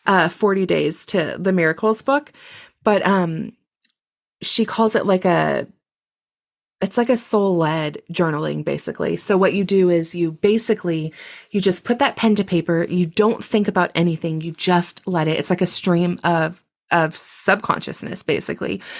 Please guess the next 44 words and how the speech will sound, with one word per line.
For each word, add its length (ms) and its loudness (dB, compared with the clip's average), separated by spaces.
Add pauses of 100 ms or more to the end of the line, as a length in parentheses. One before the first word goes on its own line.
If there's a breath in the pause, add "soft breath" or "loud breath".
(200 loud breath)
You 220 6
are 80 4
just 240 2
not 260 4
thinking 480 0
about 240 0
it. 100 0
You're 120 2
not 160 -2
correcting 480 -2
yourself. 400 -2
You're 100 0
not 160 0
reading 400 2
what 160 0
you 140 2
wrote. 240 -2
You 140 0
are 40 2
just 220 -4
letting 380 2
it 120 -6
all 380 2
out. 400 -2 (580 loud breath)
And 180 4
I 200 2 (260)
love 480 4 (220)
that 380 -4
for 200 -2
doing 320 -4
these 200 -6
kinds 200 -4
of 100 -4
things 240 -4
and 140 -2
for 80 0
getting 260 0
clear 360 2
and 120 -2
getting 300 -2
the 120 -2
intentions. 540 -4
I 100 -2
mean, 280 -4